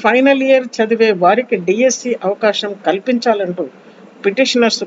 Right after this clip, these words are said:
కోరడానికి వీలు లేదు అని ఖరాఖండిగా చెప్పారు. ఇకపోతే ఒకే జిల్లా ఒకే పేపర్ పెట్టాలన్నటువంటి రూల్ కూడా ఏమీ లేదని, వాళ్లకు నార్మలైజేషన్ ఖచ్చితంగా మేము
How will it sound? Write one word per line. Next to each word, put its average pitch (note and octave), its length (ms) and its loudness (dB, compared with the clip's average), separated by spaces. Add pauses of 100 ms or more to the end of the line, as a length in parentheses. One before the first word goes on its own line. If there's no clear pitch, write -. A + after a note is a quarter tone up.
(120)
కోరడానికి G3 600 0 (520)
వీలు A#3+ 280 2 (160)
లేదు G3+ 240 4 (380)
అని G3+ 140 0 (420)
ఖరాఖండిగా F#3+ 580 -2 (140)
చెప్పారు. E3 400 -4 (340)
ఇకపోతే B3 420 2 (320)
ఒకే C#4 200 2 (100)
జిల్లా C#4+ 240 2 (200)
ఒకే B3 280 0
పేపర్ A#3 380 2
పెట్టాలన్నటువంటి G#3 1000 -2
రూల్ G3 180 -4 (120)
కూడా F#3+ 180 2 (240)
ఏమీ E3+ 180 -2 (160)
లేదని, F3+ 380 0 (720)
వాళ్లకు G#3 320 -2 (160)
నార్మలైజేషన్ A3+ 880 2 (260)
ఖచ్చితంగా A#3+ 680 2 (120)
మేము F#3+ 200 0